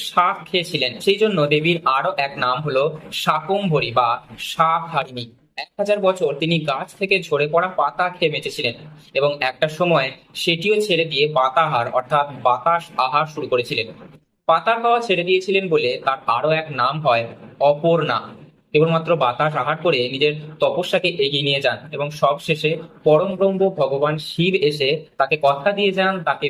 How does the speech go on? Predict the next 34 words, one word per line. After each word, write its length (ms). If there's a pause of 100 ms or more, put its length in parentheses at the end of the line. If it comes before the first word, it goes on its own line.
বিবাহ 360
করে 220
তিনি 240
নিয়ে 240
যাবেন। 240 (420)
মা 180
ব্রহ্মচারিণী 640
দেখান 400
যে 180
তিনি 240
একজন 320 (120)
নিবেদিত 480 (140)
প্রাণ, 220 (380)
তিনি 200
একজন 280 (320)
শিক্ষার্থী, 560 (160)
তিনি 160 (100)
ব্রহ্মচর্য 600 (140)
পালন 300
করছেন 360 (100)
এবং 260 (300)
তিনি 160 (120)
তপস্যার 580
মাধ্যমে 420
সেই 300
শক্তিকে 560
আরো 240
এগিয়ে 320
নিয়ে 140
যাচ্ছেন। 280 (340)
যে 100 (100)
শক্তি 240
শুরু 300
হয়েছে 360